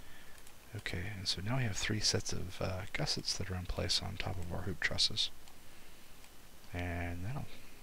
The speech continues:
that looks pretty good. So, grab this guy,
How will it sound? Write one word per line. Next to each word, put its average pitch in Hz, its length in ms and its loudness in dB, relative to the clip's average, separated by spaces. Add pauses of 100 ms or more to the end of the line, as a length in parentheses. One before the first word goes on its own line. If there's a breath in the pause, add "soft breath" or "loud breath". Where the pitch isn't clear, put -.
(180 loud breath)
that 135 120 -2
looks 117 180 0
pretty 104 220 0
good. - 240 -2 (1160 loud breath)
So, 101 460 8 (640)
grab 120 240 0
this 107 160 6
guy, 101 400 4